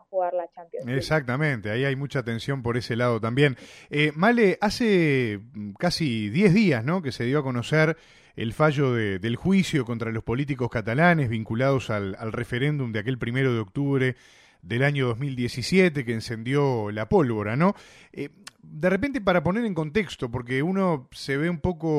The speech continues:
Speaker 2: bombardeado también por los reportes de las cadenas internacionales, etcétera, ¿quiénes son y cuáles, eh,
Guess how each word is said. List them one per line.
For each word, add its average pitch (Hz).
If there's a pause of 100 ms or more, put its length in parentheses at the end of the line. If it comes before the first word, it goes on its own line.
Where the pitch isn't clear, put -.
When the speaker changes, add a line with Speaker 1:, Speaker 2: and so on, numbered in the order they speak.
Speaker 2:
bombardeado 139
también 139
por 135
los 113
reportes 135
de 120
las 110
cadenas 135
internacionales, 127
etcétera, 165 (560)
¿quiénes 262
son 285
y 247
cuáles, 226
eh, 135